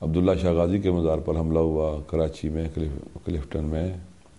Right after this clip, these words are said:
اور اس طرح سے ایک، اور اسی طرح سے خیبر پختونخوا کے اندر بھی اولیاء اللہ کے مزاروں کو مسمار کیا گیا، بلکہ انہیں قبروں سے نکالا گیا اور انہیں سولی لٹکایا گیا۔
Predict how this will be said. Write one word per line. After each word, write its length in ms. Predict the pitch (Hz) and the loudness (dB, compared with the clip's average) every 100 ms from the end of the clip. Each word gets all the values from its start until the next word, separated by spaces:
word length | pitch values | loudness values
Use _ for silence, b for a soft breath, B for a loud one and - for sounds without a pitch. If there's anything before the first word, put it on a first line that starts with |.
| B B B B - | B B B B 2
اور 380 | 117 123 127 - | 6 8 6 0
اس 160 | 143 131 | -2 2
طرح 220 | 147 131 | 6 6
سے 160 | 113 123 | 6 4
ایک، 300 | 117 101 98 | 4 4 4
اور 260 | 95 92 87 - | 4 4 2 -2
اسی 180 | - | -2
طرح 180 | 113 110 | 2 2
سے 240 | 90 92 82 | 4 2 2
خیبر 200 | 90 87 | 2 2
پختونخوا 520 | 101 92 90 82 98 | 0 -2 -2 0 0
کے 140 | 107 95 | 2 2
اندر 180 | 82 82 | 2 2
بھی 280 | 80 82 | 2 0
اولیاء 300 | 76 80 85 | 0 2 2
اللہ 200 | 82 87 98 | 4 2 0
کے 60 | 87 | 0
مزاروں 380 | 82 80 85 95 | 2 2 2 0
کو 100 | 82 | -2
مسمار 400 | 78 - 82 90 | -2 0 2 2
کیا 260 | 87 85 | 0 0
گیا، 260 | 82 90 104 B B B B B - | 2 2 0 B B B B B -4
بلکہ 260 | 87 87 90 | -2 2 2
انہیں 400 | 92 92 87 90 - - - - | 2 2 0 -2 -8 -14 -16 -2
قبروں 300 | 104 98 117 | 2 4 4
سے 140 | 110 | 2
نکالا 380 | 90 80 76 73 | -2 0 0 2
گیا 220 | 76 73 | 0 0
اور 280 | 78 87 80 | 0 0 0
انہیں 120 | 78 76 | 0 -2
سولی 160 | - 85 | -2 0
لٹکایا 460 | 82 78 71 71 73 | 0 0 0 2 0
گیا۔ 280 | 78 85 | -2 -4